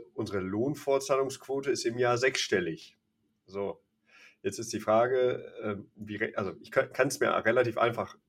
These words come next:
schön rechnen. In dem Moment, wo unsere Lohnfortzahlungsquote sinkt, ist es sogar, äh, ein lohnendes Investment. So, ich hab aber eben diese Nebeneffekte, dass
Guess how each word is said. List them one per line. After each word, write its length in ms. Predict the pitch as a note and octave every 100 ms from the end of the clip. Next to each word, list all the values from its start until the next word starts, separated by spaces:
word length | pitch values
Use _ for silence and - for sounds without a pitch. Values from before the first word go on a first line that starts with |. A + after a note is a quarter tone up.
| _
schön 260 | - C#3 C#3
rechnen. 480 | B2+ B2 C3 B2+
In 100 | -
dem 120 | G#2 A2+
Moment, 320 | A2 A2 A2
wo 40 |
unsere 180 | G#2 G#2
Lohnfortzahlungsquote 1120 | G#2 A2+ A2+ A2 - G#2 G#2 - - G#2+ - F#2+
sinkt, 400 | - A2+ C#3 -
ist 160 | -
es 100 | G#2
sogar, 540 | G#2 G2+ G2+ G2 - F#2+
äh, 160 | F#2+ - - - -
ein 120 | G#2
lohnendes 440 | G#2 G#2+ G2+ F#2
Investment. 640 | F2+ F2 F#2 - - - - _ _ _ _ _ _ -
So, 140 | G#2+
ich 100 | G2
hab 120 | G#2+
aber 180 | - G2
eben 240 | G#2 A#2 G2+
diese 180 | F2+ E2+
Nebeneffekte, 720 | F#2 A2 - A2 B2 B2 C3+
dass 240 | G#2 G2+